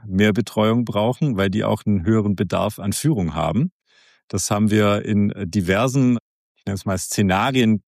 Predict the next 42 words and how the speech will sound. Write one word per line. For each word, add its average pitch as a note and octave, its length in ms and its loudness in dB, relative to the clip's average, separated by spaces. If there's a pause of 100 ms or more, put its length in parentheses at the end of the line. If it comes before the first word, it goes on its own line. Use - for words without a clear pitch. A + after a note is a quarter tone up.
(160)
schon G2+ 280 -4
erkennen A2+ 500 0
dürfen, G2 420 2 (640)
bis - 160 2
hin B2+ 200 2
zu A#2 440 4
zum - 160 0
Beispiel G#2+ 400 0
der G2+ 160 2
Rückmeldung G#2+ 480 2
von G#2 220 -2
einzelnen G2+ 500 0
Personen G#2 520 4
in G#2 120 0
F- G2+ 160 -4
und F#2+ 160 -4
in G2 140 -2
Feedbackgesprächen, G2+ 800 0
dass F#2 80 -2
sie F#2+ 80 -4
sagen, F#2+ 260 -2
ich, - 180 -8
ich - 140 -10
möchte G#2+ 280 2
hier G2 60 0
einfach G2+ 200 -2
nur G#2 120 2
herkommen G2+ 440 0
und F#2+ 80 0
meine F2+ 260 0
Arbeit G2+ 320 -2
machen. F2 300 0
Ich F#2 100 -8
brauche F#2+ 200 -2
jetzt - 120 -6
nicht F2+ 140 -4
unbedingt G2 400 0
alle F#2 180 -2
vier F#2 180 -6
Wochen F2 220 -6
Feedback - 460 -4
haben. E2 320 0